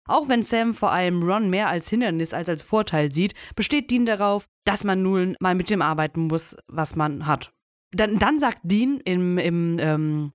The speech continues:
im Deutschen sagt er, "Scheinbar muss man verrückt sein, wenn man hier in der Stadt etwas erreichen will."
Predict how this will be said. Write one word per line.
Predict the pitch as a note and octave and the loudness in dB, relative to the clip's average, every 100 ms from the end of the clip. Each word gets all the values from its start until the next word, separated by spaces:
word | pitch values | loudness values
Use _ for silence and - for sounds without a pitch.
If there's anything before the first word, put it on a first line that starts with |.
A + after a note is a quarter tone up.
| _ | _
im | E3 D#3 | -2 0
Deutschen | D#3 F3+ G3+ B3+ | 2 0 0 0
sagt | A#3+ A#3+ A#3 | 0 0 -2
er, | A#3 | -2
"Scheinbar | - F#3 B3 A#3+ | -2 0 0 0
muss | G#3 | 0
man | A#3 F3+ | -2 -2
verrückt | E3 G#3+ - | 0 0 0
sein, | G#3 G#3 G#3+ F3 | 0 0 2 0
wenn | F3 | 2
man | E3+ | 0
hier | D#3+ F#3 G#3 | 0 0 0
in | |
der | F#3+ | -2
Stadt | - F#3 - | -2 -2 -2
etwas | E3+ E3+ | -2 0
erreichen | F3+ E3+ G3 - E3 D3 C3+ | 0 0 0 0 0 2 2
will." | D3+ C#3 | 0 0